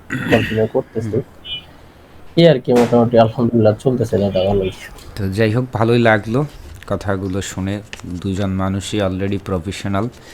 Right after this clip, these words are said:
Speaker 1: তো আপনাদের সঙ্গে কাজের চাইতেও মনে করেন যে আপনার সঙ্গে কথা, আপনাদের সঙ্গে কথা বলেও আমার একটা মধ্যে যে সন্তুষ্টি যে পাচ্ছি, এটা আসলে এক্সপ্লেন করার মতো না।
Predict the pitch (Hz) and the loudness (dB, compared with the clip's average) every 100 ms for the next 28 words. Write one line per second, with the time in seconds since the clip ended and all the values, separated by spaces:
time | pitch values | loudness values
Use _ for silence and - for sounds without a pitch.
0 | - - - - 104 104 110 113 - 120 | -20 -20 -12 0 2 2 0 0 0 -2
1 | 117 113 117 104 113 110 - - 117 - | -2 2 2 2 0 -2 -4 0 0 2
2 | 117 104 120 104 101 104 98 104 98 98 | 0 2 0 -2 -2 -2 0 -2 -2 -4
3 | 104 101 90 90 101 104 101 - 107 98 | -2 -2 -2 -4 -4 -2 -4 -2 -4 2
4 | 98 - 110 113 107 104 95 - 104 98 | 2 2 0 2 2 0 -4 -6 -6 -4
5 | 101 104 98 - 104 104 127 - - 110 | -4 -4 -4 -4 -4 -2 -4 -4 -2 0
6 | 110 107 101 82 107 127 107 98 - 98 | 0 0 0 0 0 0 0 -2 -2 -4
7 | 92 - - 117 113 - 104 101 92 92 | -4 -8 0 0 2 2 2 2 0 -4
8 | 90 92 | -4 -4